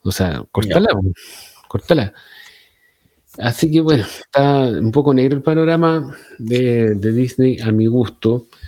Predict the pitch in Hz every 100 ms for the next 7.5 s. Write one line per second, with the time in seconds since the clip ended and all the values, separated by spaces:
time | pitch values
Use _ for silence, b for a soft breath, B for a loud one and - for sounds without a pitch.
0 | B B B B 107 113 120 - 113 110
1 | 110 117 113 117 110 113 107 117 135 147
2 | - 92 _ _ _ _ _ _ - -
3 | 107 113 107 98 113 107 110 110 107 104
4 | 110 117 - 170 143 117 - 123 113 117
5 | 104 98 101 98 - 143 147 - _ _
6 | - 98 - 104 101 101 104 101 98 -
7 | 104 131 139 92